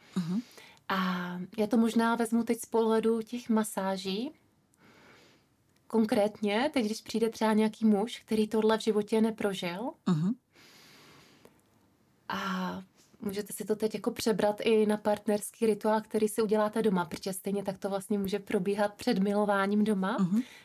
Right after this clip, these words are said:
Speaker 2: Tak my si před tou tantra masáží uděláme rituál, kde já vlastně se s tím mužem, může to být samozřejmě i žena, propojím skrze srdce. Já ho opravdu jakoby stáhnu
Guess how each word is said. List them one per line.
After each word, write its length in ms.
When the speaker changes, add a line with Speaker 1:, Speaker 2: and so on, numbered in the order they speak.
Speaker 2:
Tak 200
my 100
si 120
před 180
tou 160
tantra 360
masáží 600
uděláme 480
rituál, 760
kde 100
já 240
vlastně 640
se 140
s 100
tím 200
mužem, 500
může 140
to 100
být 140
samozřejmě 500
i 60
žena, 420
propojím 520
skrze 400
srdce. 420
Já 240
ho 120
opravdu 580
jakoby 340
stáhnu 760